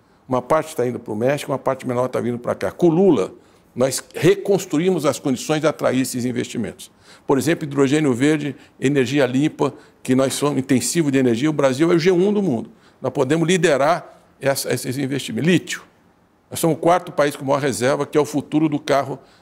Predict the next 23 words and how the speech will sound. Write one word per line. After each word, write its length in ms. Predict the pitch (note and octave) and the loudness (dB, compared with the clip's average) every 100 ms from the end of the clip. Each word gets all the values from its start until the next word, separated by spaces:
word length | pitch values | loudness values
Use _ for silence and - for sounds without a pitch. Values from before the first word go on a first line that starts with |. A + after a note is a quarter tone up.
| - | -4
da 120 | C3 | 0
mobilidade 600 | C3+ C3 B2+ B2 C3+ D3 | 2 2 2 2 2 0
elétrica. 480 | D3 A2 - - - | 0 0 -2 -10 -8
Nós 140 | A2 | -4
podemos 360 | C3+ A#2 C3 C#3 | -2 0 0 0
liderar 520 | C#3+ C#3 B2 C3+ B2+ - _ _ - | 0 2 4 2 -2 -18 _ _ -6
esse 260 | C3+ - | -4 -2
processo. 480 | - D3 - G2+ - | -2 -2 0 0 -2
Então, 280 | B2 F#3+ F#3 - - | 0 0 0 -10 -8
o 80 | E3+ | 0
Brasil 400 | F3 C3+ E3 D#3+ | 0 0 -2 0
tem 200 | F#3+ F#3+ | 0 2
condições 520 | F3+ D#3 - E3+ E3+ | 2 0 0 0 0
de 80 | D3+ | 0
reciclar 760 | D#3 - D3 - B2 C#3 C3+ - - _ | -2 -2 -4 0 0 0 -4 -18 -20 _
a 120 | - | -10
sua 180 | B2 C#3+ | -4 0
indústria, 460 | A#2+ G#2 C#3 - B2+ | 0 2 0 -2 -6
de 80 | A#2 | -2
reindustrializar 960 | C3+ D#3+ C3+ - B2 A2 F#2+ A#2 A#2+ A#2 | -2 -2 -4 -2 -2 -2 -2 0 0 -2
a 60 | |
sua 180 | A2 A#2+ | -6 -6
economia 640 | - A2 G#2+ A2 C#3 C#3+ | -4 -4 -4 -2 -2 -4